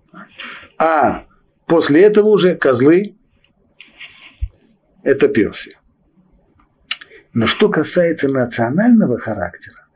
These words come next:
то здесь все остается, как во снах Даниэля. А именно,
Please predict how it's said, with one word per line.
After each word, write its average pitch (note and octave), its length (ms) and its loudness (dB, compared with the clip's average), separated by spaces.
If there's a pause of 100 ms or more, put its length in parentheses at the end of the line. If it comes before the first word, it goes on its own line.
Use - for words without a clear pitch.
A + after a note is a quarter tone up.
(300)
то B2+ 140 0
здесь F3 400 2 (220)
все G#3 200 0
остается, F3+ 440 0
как D#3+ 180 -4
во C3+ 100 0
снах C3 240 -2
Даниэля. G#2+ 480 -6 (240)
А A#2 120 -2
именно, D#3 500 -2